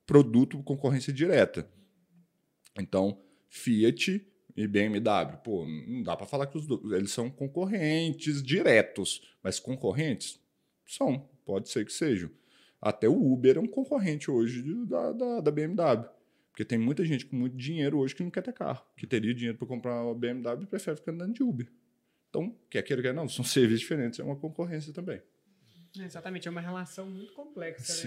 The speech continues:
Speaker 1: Sim.
Speaker 2: E a gente consegue aproveitar o que de bom dessa relação?
Speaker 1: Cara, é, a questão, Douglas, é a gente tentar antecipar algumas tendências que a gente tá vendo, porque se a gente ficar focando só na concorrência direta,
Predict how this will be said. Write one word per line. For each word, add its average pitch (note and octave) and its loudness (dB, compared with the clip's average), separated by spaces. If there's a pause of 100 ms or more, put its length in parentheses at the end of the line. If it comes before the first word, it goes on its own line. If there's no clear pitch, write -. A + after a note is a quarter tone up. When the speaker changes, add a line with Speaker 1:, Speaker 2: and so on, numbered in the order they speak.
Speaker 1:
Sim. G2+ -6 (480)
Speaker 2:
E B3 -12
a G3+ -8
gente A#3 -10
consegue F#3+ -10
aproveitar D#3 -8
o G#3+ -16
que F3 -14
de D#3 -14
bom C#3+ -16
dessa C#3+ -14
relação? C#3 -14 (1000)
Speaker 1:
Cara, B2 2
é, G#2 2 (280)
a A2 -4
questão, A#2 -2
Douglas, F2 2 (140)
é G2 0
a G2 2
gente G#2+ -4
tentar A2 2
antecipar B2+ 0
algumas B2 2
tendências A#2 -4
que - -8
a A2 -4
gente A2+ -10
tá C3 -2
vendo, A2 -2
porque B2+ -2 (280)
se - -6
a B2+ -2
gente E3 -4
ficar - -4
focando D3 -2 (380)
só - -4
na G3+ 0
concorrência A#2 -2
direta, G2+ 4